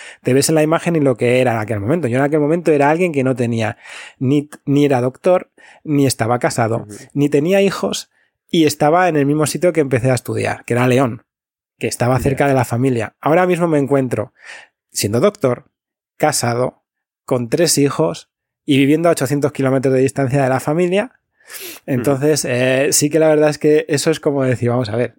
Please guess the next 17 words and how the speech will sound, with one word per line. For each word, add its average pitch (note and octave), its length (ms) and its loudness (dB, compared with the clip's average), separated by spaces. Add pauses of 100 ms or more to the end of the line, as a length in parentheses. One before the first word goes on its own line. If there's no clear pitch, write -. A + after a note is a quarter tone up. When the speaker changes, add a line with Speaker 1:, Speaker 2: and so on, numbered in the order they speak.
Speaker 1:
el A#2+ 300 -2
podcasting D#3+ 500 -2
yo F3 100 2
creo E3+ 180 2
que C#3+ 300 0 (100)
no C#3+ 200 0
es D3+ 60 -2
que E3 100 -2
no D#3 60 4
haya D3+ 120 4
evolucionado, B2 640 -2
es C#3 220 -2
que D#3 320 0
en C3 180 -4
realidad C3 440 2 (540)
no D3+ 380 2
s-, - 280 -2